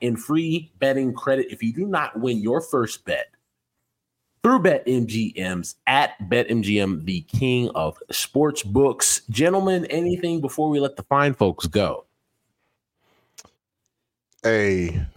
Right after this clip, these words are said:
Speaker 2: uh, bookmark is a useful tab for all you guys, uh, that are, uh, <laughs> perusing on Twitter.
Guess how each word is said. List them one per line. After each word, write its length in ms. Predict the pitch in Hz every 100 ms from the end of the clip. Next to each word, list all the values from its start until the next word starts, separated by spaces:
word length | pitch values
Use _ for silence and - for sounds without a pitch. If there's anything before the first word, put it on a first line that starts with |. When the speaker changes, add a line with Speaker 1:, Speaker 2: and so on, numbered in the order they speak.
| -
Speaker 2:
uh, 600 | 92 90 90 87 85 82 - _ _ _ _ _ _ _ _ _ _ _ _ _ _ _ -
bookmark 540 | 95 123 123 123 120
is 140 | 110
a 60 | 104
useful 360 | 98 107 - 95
tab 380 | 104 95 90
for 160 | - 90
all 120 | 87
you 140 | 87 87
guys, 560 | 85 82 82 82 - _ _ _ _ _ _ _ _
uh, 460 | - 87 85 82 82
that 300 | 80 85 85
are, 300 | 85 85 85
uh, 460 | 87 90 87 98 104 - -
<laughs> 240 | _ -
perusing 560 | 135 143 135 101 90 -
on 320 | - 104 101 95
Twitter. 340 | 107 87 82